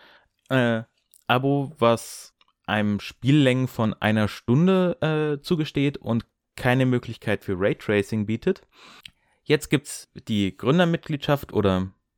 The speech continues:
die Founder, Founders Membership, Shit, Membership. <laughs> Nein, die Founders Membership, wie sie im Englischen heißt. Ähm, und zwar kostet sie in den ersten zwölf Monaten fünf neunundvierzig,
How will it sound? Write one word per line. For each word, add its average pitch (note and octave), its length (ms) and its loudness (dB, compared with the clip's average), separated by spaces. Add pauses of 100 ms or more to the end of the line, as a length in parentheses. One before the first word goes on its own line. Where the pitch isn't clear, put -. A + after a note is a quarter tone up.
(360)
die G2 80 0
Founder, D#3 600 0 (280)
Founders D#3+ 500 0
Membership, D3 500 -2 (180)
Shit, - 260 -4 (180)
Membership. F2+ 680 0 (580)
<laughs> - 560 -4
Nein, G#2 260 2
die G#2+ 140 4
Founders E3 380 0
Membership, D3+ 480 -2
wie C3+ 80 -2
sie C3 120 2
im A#2 280 -2 (420)
Englischen E3+ 440 0
heißt. D#3+ 320 -2 (480)
Ähm, C3+ 280 2
und C3+ 200 0
zwar C3 160 4
kostet C3 380 -2
sie A2+ 240 4
in - 340 -2
den G#2+ 140 2
ersten C#3 340 0
zwölf B2 280 -2
Monaten A2+ 520 -2
fünf A2+ 380 -2
neunundvierzig, G#2+ 840 -2